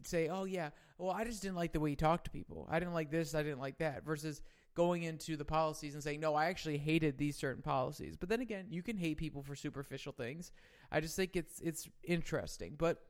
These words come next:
the article is obviously gonna argue something different, so let's get into it. Quote, "One of the major wild cards twenty twenty-four will be whether Gen Z voters who have turned out in historic levels over the last several election cycles will show up again and, importantly, vote predominantly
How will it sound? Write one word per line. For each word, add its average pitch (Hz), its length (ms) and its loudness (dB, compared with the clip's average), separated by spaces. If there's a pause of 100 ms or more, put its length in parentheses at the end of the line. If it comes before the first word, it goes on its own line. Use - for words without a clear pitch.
(340)
the 170 120 2
article 214 360 2
is 180 80 -2
obviously 175 360 2
gonna 175 160 2
argue 160 240 4
something 160 260 -2
different, 160 260 -4
so 143 200 -2 (500)
let's 165 300 2
get 151 160 2
into 147 240 -2
it. - 180 -4 (260)
Quote, 170 200 8
"One 185 100 6
of 208 80 2
the 190 80 4
major 180 260 4
wild 160 280 8
cards 156 260 2
twenty 143 240 -4
twenty-four 170 520 -2
will 156 120 0
be 147 160 0
whether 156 300 2
Gen 156 360 0
Z 185 220 -4
voters 135 460 -4
who 156 80 -2
have 135 120 -4
turned 165 400 -4
out 143 320 2
in 156 120 -2
historic 147 420 -4
levels 143 300 -4
over 135 160 -4
the 135 100 -8
last 131 680 -4
several 147 440 0
election 160 380 -2
cycles 139 440 -2 (260)
will 156 100 0
show 196 240 2
up 208 100 0
again 147 480 -2
and, 156 360 -2
importantly, 160 540 -4
vote 139 340 -4
predominantly 143 800 -6